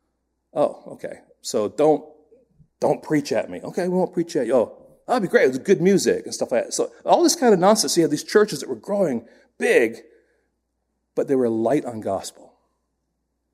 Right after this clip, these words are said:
And it was during that time that a couple by the name of Kent and Barbara Hughes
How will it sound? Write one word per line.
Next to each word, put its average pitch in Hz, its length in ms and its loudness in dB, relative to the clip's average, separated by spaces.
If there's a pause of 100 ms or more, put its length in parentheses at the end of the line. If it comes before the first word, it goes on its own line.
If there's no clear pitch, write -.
(1300)
And 180 120 2
it 175 40 2
was 180 140 2
during 247 220 4
that 202 160 0
time 170 360 0
that 131 220 -2
a - 60 -12
couple 139 420 -4
by 135 140 -8
the 131 60 -8
name 123 160 -10
of 120 100 -20
Kent - 220 -16
and 135 100 -20
Barbara 123 260 -10
Hughes 107 600 -12